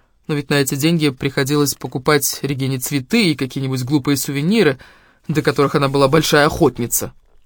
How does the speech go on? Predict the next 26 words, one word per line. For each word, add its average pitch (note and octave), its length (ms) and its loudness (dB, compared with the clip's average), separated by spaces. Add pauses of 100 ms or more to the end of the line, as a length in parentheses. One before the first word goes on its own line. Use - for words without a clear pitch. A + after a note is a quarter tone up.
Вот D3+ 140 -2
зачем, B3 360 2
спрашивается, C4+ 600 2
жене B3 280 4
миллионера A3 680 4
какой-нибудь G3+ 520 0 (340)
глупейший G#3 580 4
брелок E3+ 600 4 (340)
с - 120 -4
малиновым D3+ 420 2
стеклянным C#3+ 480 0
медведиком, D3+ 840 0 (380)
напоминавшим D3+ 680 0
Виктору D3 360 2
Леденцовых C#3+ 600 0
петушков D#3+ 540 -2
его C#3+ 180 2
бедного D3 360 2
детства? C#3+ 500 -2 (640)
Или C#3 140 -2
пирамидка E3 580 2
с - 60 -4
плавающими F3+ 600 2
внутри D#3 340 2
разноцветными D3 580 0
шариками? C#3 540 -4